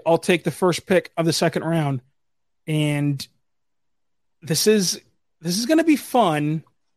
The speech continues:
to, to, to control the board here. I have two games in contention. And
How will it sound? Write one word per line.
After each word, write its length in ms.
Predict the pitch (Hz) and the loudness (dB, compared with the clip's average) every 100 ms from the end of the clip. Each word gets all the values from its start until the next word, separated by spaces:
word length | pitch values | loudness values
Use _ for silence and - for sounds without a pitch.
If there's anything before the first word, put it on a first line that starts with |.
| _ _ | _ _
to, 140 | - 170 | -4 -4
to, 280 | - 170 156 - - | 0 -4 -4 -12 -2
to 140 | 170 | 0
control 420 | 170 165 - 196 | 2 -2 2 4
the 100 | 202 | 4
board 340 | 156 165 165 139 | 4 4 4 2
here. 360 | 139 135 135 - _ _ _ _ - | -2 -4 -8 -12 _ _ _ _ 2
I 160 | 185 | 4
have 300 | 190 185 165 | 6 4 0
two 640 | - - 220 254 285 285 262 - 160 - | -8 2 4 6 4 2 0 -8 -16 -4
games 440 | 214 202 190 175 | 0 2 0 0
in 140 | 170 | 0
contention. 720 | 160 165 143 151 131 - - 143 _ _ _ _ _ _ _ _ _ _ _ _ _ _ _ _ _ _ _ _ _ _ _ _ _ _ _ _ _ _ _ - | 0 0 0 -2 -4 -8 -12 -14 _ _ _ _ _ _ _ _ _ _ _ _ _ _ _ _ _ _ _ _ _ _ _ _ _ _ _ _ _ _ _ 2
And 600 | 175 180 175 170 160 | 4 6 4 2 -2